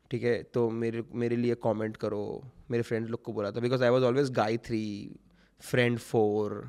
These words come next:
ऐसे सब को, मेरे को देते थे सब लोग। And I was like, "यार, मेरे को तो फेमस बनने का है यार, मेरे को ये सब क्या है, ये सब गाय थ्री, गाय फ़ोर, शोल्डर देके चला जा रहा हूँ खाली मैं।" So I was like, "कुछ तो करना पड़ेगा।" So whenever I used to come on the screen, I told my friends,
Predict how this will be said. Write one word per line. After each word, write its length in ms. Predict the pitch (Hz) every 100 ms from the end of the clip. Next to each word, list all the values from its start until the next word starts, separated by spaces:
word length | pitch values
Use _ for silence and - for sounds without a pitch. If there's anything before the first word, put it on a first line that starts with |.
| -
ऐसे 200 | 120 123
सब 180 | 123 120
को, 160 | - 92 92
मेरे 120 | 117
को 100 | 113
देते 200 | 107 107
थे 80 | 107
सब 140 | 101
लोग। 300 | 104 - - - - - - -
And 80 | 135
I 40 | 151
was 80 |
like, 160 | 175 170
"यार, 80 | 196
मेरे 120 | 143
को 100 | 135
तो 80 | 170
फेमस 360 | - 127 127 160
बनने 280 | 131 113
का 80 | 101
है 120 | 90
यार, 140 | 92 104
मेरे 160 | 113 117
को 140 | 151
ये 80 | 139
सब 180 | 156 139
क्या 140 | - 156
है, 120 | 113
ये 80 | 101
सब 240 | 110 107
गाय 180 | 104 98
थ्री, 200 | - 110
गाय 120 | 95
फ़ोर, 160 | - 110
शोल्डर 280 | - 117 123
देके 220 | 113 -
चला 180 | 113 107
जा 100 | 104
रहा 80 | 104
हूँ 60 | -
खाली 200 | 98 95
मैं।" 180 | 95 127 _ - - - _ _
So 120 | -
I 80 | 175
was 80 | 180
like, 140 | 196
"कुछ 200 | - 139 -
तो 80 |
करना 240 | 160 156 156
पड़ेगा।" 240 | 131 113
So 120 | 123 135
whenever 300 | 127 139 170 175
I 160 | 175 175 127
used 120 | 143 -
to 60 | 160 143
come 180 | 143 160 - 123
on 520 | 135 147 147 143 139 - - 123
the 100 | 131 -
screen, 480 | - 139 135 92 117 - -
I 60 | 123 131
told 160 | 135
my 60 | 165 -
friends, 440 | 131 123 151 -